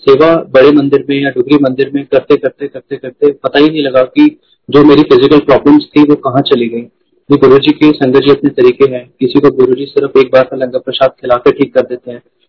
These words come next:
किसी को सेवा करा के ठीक करते हैं। वो गुरुजी जानते हैं कि हमारे क्या कर्म है और हमारे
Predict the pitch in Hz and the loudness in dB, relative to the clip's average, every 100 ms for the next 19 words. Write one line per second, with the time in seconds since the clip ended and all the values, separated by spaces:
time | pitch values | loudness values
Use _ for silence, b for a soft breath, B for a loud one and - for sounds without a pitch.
0 | _ - 143 - 151 151 151 - _ - | _ -4 -2 0 0 2 0 -2 _ -2
1 | 127 135 143 143 127 139 139 135 - 127 | 2 2 2 2 2 0 0 -2 -2 -4
2 | - 131 127 131 139 127 139 147 139 135 | -2 -4 -2 0 2 2 2 2 2 0
3 | 143 139 139 127 135 - 131 131 131 131 | 0 -2 0 0 -2 0 0 0 -2 -2
4 | 127 - _ _ _ 135 135 127 139 | -10 -18 _ _ _ -2 2 4 4